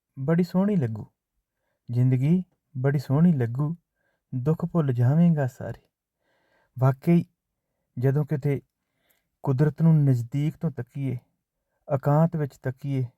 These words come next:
ਤਾਂ ਸਾਰੇ ਹੀ ਦੁੱਖ ਭੁੱਲ ਜਾਂਦੇ ਨੇ, ਕਿਉਂਕਿ ਉਸ ਪਰਮਾਤਮਾ ਨੇ ਇਸ ਕੁਦਰਤ ਦੇ ਵਿੱਚ ਹੀ ਆਪਣਾ ਵਾਸਾ ਕੀਤਾ ਹੋਇਆ ਹੈ। ਇਸ ਧਰਤੀ ਦੇ ਉੱਤੇ ਵੱਖ-ਵੱਖ ਰੰਗ ਭਰੇ ਹੋਏ ਨੇ, ਬਹੁਤ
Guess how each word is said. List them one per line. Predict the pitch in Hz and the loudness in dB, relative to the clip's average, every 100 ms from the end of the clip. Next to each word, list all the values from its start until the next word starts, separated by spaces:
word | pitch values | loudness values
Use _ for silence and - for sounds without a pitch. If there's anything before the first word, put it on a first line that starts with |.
| _ _ _ | _ _ _
ਤਾਂ | 160 | -4
ਸਾਰੇ | - 170 175 180 180 175 | 0 2 2 2 2 2
ਹੀ | 147 160 | 2 0
ਦੁੱਖ | 139 - | -2 -8
ਭੁੱਲ | - 131 | -4 -4
ਜਾਂਦੇ | 110 113 107 110 | -2 -4 -4 -6
ਨੇ, | 117 _ _ _ _ _ _ _ | -10 _ _ _ _ _ _ _
ਕਿਉਂਕਿ | 143 147 175 | 0 2 2
ਉਸ | 165 - | 0 -2
ਪਰਮਾਤਮਾ | 139 135 127 123 - 131 135 | -4 0 2 0 -2 0 0
ਨੇ | 131 - _ _ _ _ _ _ _ _ | 0 -6 _ _ _ _ _ _ _ _
ਇਸ | 156 | -6
ਕੁਦਰਤ | - 135 131 139 143 | -4 -2 -2 -2 -4
ਦੇ | 147 | -4
ਵਿੱਚ | 131 127 - | 0 -2 -2
ਹੀ | 151 151 | -2 -2
ਆਪਣਾ | 135 135 135 | -2 -2 0
ਵਾਸਾ | 123 117 135 | 0 -2 -4
ਕੀਤਾ | 127 113 - 131 | -6 -8 -6 -2
ਹੋਇਆ | 139 104 | -2 -2
ਹੈ। | - _ _ _ _ _ _ _ _ | -6 _ _ _ _ _ _ _ _
ਇਸ | 135 147 - | -2 -2 0
ਧਰਤੀ | 156 - 131 | -2 -2 -6
ਦੇ | 139 | -4
ਉੱਤੇ | 135 147 | -4 -4
ਵੱਖ-ਵੱਖ | 139 165 175 135 135 151 - | -2 0 -2 -4 -4 -4 -4
ਰੰਗ | 131 123 127 | -2 -2 -4
ਭਰੇ | 135 117 117 | -6 -4 -2
ਹੋਏ | 123 107 | -2 -4
ਨੇ, | 95 - _ _ _ _ _ _ _ _ _ - | -8 -12 _ _ _ _ _ _ _ _ _ -4
ਬਹੁਤ | 123 127 160 165 165 160 - | 2 4 4 4 2 0 -6